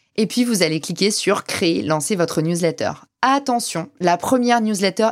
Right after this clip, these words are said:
est clé parce que lorsque vous allez lancer votre première newsletter, LinkedIn va vous faire un énorme cadeau. Il va notifier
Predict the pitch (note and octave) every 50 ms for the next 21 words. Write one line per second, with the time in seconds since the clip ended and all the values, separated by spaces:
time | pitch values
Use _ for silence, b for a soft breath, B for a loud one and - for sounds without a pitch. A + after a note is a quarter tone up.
0 | - F#3+ F3+ E3 - - - E3+ D#3 - _ _ _ - F#3+ F3 - - G3+ F#3+
1 | G3+ A3+ - - A3+ F#3 G3+ G3+ G3 F#3+ G3 G3+ F#3+ F3 F#3+ - - A#3+ A3+ F#3+
2 | E3 - - E3 C#3+ - - - C#4 C4+ B3 A3+ G#3+ G#3 G3+ G3 F3+ D#3 F3+ D#3
3 | D3 - - D3+ D3 E3+ - - - _ _ _ F#3+ F#3+ A3 A3 G#3 F3 G#3+ A3+
4 | A3 F#3+ E3+ D3+ E3+ D#3 - G3+ F#3+ E3+ E3 D#3 D#3 E3 E3 E3+ F3+ F#3 F#3 E3
5 | D#3 - D#3+ D3 C#3+ C#3 C#3 C#3 - _ _ _ _ _ _ _ - G#3+ G3+ F#3+
6 | E3 E3 D3 D#3 E3 F#3+ A#3 A#3 - - G3 - - - D#3 D3 C#3+ -